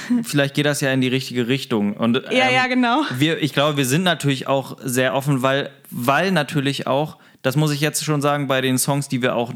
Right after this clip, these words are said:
Speaker 2: danach noch, äh, weiter geschrieben haben, hab ich tatsächlich schon auch noch mehr in solche Richtungen teilweise Sachen gebastelt und so und ich sag jetzt mal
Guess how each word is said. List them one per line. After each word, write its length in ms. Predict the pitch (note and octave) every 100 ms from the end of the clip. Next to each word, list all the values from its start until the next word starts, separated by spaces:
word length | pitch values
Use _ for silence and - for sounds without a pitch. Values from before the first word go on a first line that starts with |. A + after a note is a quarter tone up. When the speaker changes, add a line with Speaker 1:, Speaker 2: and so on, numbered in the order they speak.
| -
Speaker 2:
danach 640 | - C3 C#3 C#3 D#3+ F3 -
noch, 220 | B2 -
äh, 40 | -
weiter 640 | A2 A2 F2 B2 B2+ C3
geschrieben 360 | B2 - D3+
haben, 200 | C#3+ C#3+ C#3 - -
hab 180 | A#2+
ich 140 | F3 F3
tatsächlich 460 | D#3+ C#3+ C#3+ C3+
schon 180 | - C#3
auch 140 | - C3+
noch 180 | C3+
mehr 380 | C3 C3+ C3+ C#3 C3+ - - - - -
in 220 | - B2+
solche 320 | A#2+ B2+ B2+ C3
Richtungen 460 | E3 - C3 C3
teilweise 460 | B2 B2+ B2 A#2+ A#2
Sachen 360 | A#2 B2 B2+ A2+
gebastelt 560 | G#2 C#3 D#3 - D3+
und 160 | C#3 C#3
so 300 | C#3+ D#3 E3
und 340 | B2+ A#2+ A2 - -
ich 100 | -
sag 120 | B2
jetzt 160 | A#2+ A#2
mal 220 | A#2+ A#2